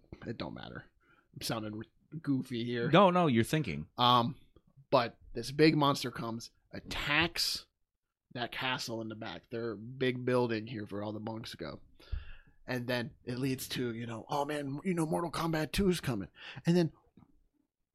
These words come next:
Speaker 1: what happens in Mortal Kombat two? Raiden looks like this.
Speaker 2: Yeah.
Speaker 1: What is this?
Speaker 2: Yeah, that's just like, why would you do that?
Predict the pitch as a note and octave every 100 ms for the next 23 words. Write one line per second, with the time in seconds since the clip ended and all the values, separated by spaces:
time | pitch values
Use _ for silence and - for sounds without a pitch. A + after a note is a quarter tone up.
0 | _ - D3+ G#3 G#3+ G#3+ G3+ F#3+ G3 F#3+
1 | F#3 - F#3 F3 E3+ - B3 C#3+ - -
2 | - _ _ _ - - - - C4 C4
3 | B3 B3 A#3+ A#3 G#3 B3+ F3 - - -
4 | _ _ C#3 A2+ - - D#4+ D#4+ C#4 C4
5 | D#4 - - - A2+ G2 - _ C3 C3+
6 | - A#2 G2+ - F2+ E2 - C#3 D#3 B2
7 | G2 E2+ E2+ D#2+ D2+